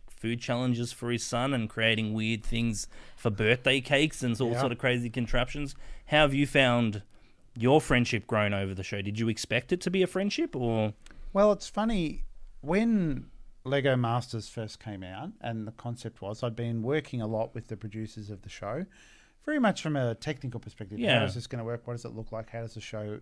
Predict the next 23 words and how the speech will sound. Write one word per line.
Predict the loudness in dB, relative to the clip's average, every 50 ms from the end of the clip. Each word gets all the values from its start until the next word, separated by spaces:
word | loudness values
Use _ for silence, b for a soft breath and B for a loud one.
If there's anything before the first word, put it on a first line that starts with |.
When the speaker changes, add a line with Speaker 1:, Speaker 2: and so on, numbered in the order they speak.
| -10
Speaker 2:
you | -10 -10
know, | -8 -8 -10 -12 -10 -10
all | -10 -8
of | -6
those | -6 -8 -8
kind | -8 -8 -10 -10
of | -10
things. | -10 -12 -12 -12 -14 -16 -20 b b b b b b b b b b b b _ -4
And | 0 2 2 2 2 0 0 -4 -6 -12 -18 _ -20 -20 _ -20 -20 -20 -20 -20 -20 -20 -20 -20 -20 -20 -18 -10
the, | -2 2 4 6 6 4 2 0 -6 -10
the | -6 -4 -4
concept | -2 0 0 0 0 -2 -4 -4
of | -4 -4
the | -4
host | -6 -4 -4 -2 -2 -4 -4 -6 -8
or | -8
the | -8 -8
person | -6 -4 -6 -6 -6 -8 -12
that's | -12 -12 -10 -8
running | -6 -6 -6 -6
the | -6
show, | -6 -6
because | -6 -6 -4 0 0 0 0 0 -6 -10